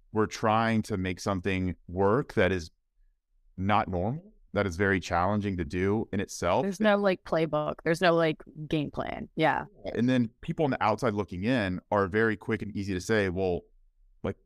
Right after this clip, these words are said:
Speaker 1: that doesn't have to happen. Like, why are you just allowing them to be friends? Like, aren't you worried about, like,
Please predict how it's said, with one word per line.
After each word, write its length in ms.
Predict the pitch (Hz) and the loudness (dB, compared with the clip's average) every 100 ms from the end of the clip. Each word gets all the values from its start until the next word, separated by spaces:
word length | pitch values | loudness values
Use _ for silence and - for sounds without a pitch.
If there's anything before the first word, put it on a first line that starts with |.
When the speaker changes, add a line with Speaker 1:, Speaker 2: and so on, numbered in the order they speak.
| _ _ | _ _
Speaker 1:
that 160 | 104 117 | 0 2
doesn't 200 | 151 - | 0 -2
have 260 | - 110 - | -2 0 0
to 60 | |
happen. 540 | 73 98 101 82 85 90 | 0 2 2 0 -2 -2
Like, 180 | 95 85 | -2 0
why 200 | 90 101 | 2 4
are 140 | 113 | 2
you 460 | 104 101 104 101 98 | 0 -2 -2 -2 -4
just 200 | 101 - | -6 -8
allowing 580 | 95 92 90 101 98 92 | -4 0 4 4 2 2
them 220 | 92 98 | 2 0
to 100 | 90 | 0
be 140 | 95 87 | -4 -6
friends? 500 | - 101 98 85 82 | -4 -2 0 0 0
Like, 160 | 87 | -2
aren't 220 | - 98 - | -2 -4 -4
you 100 | 85 | -2
worried 380 | 85 95 104 | 0 2 0
about, 280 | 101 95 92 | 2 2 2
like, 360 | 85 92 90 | 2 0 0